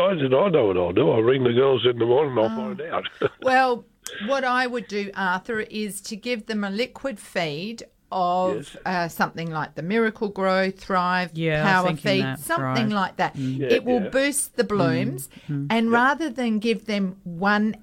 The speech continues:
Speaker 2: element,
Speaker 3: Mm.
Speaker 2: it gives them kind of everything they need.
Speaker 1: Oh, good.
Speaker 3: I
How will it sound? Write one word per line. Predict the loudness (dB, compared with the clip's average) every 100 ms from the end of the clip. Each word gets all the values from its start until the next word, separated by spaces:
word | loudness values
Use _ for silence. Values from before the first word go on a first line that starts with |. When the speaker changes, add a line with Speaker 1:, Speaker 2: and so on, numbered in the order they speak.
| 0
Speaker 2:
element, | 2 2 -2 -6 -8 -10 -8
Speaker 3:
Mm. | -4 -2 0
Speaker 2:
it | -2 -6
gives | -4 -4 -6 -6
them | -2 -2 -2
kind | -2 0 0
of | -4 -8 0
everything | 2 2 0 -2 -2 -6 -4
they | -6 -6
need. | -8 -10 -12 -14 -20 _ _ _ -2
Speaker 1:
Oh, | 2 4
good. | 4 2
Speaker 3:
I | 2